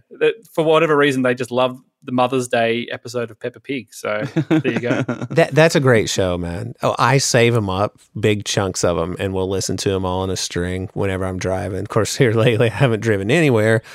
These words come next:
Speaker 2: <laughs>
Speaker 3: I'm, I'm getting, like, three weeks to the gallon right now, as far as
Speaker 2: <laughs>
Speaker 3: my driving my car goes. But,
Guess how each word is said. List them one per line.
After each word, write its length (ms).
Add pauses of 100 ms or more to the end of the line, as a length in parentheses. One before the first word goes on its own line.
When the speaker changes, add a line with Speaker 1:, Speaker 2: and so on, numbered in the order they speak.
Speaker 2:
<laughs> 640
Speaker 3:
I'm, 180 (100)
I'm 120
getting, 240
like, 180
three 300
weeks 320
to 120
the 80
gallon 580 (360)
right 220
now, 380
as 240 (420)
far 220
as 180
Speaker 2:
<laughs> 0
Speaker 3:
my 440 (200)
driving 340
my 120
car 360
goes. 400
But, 340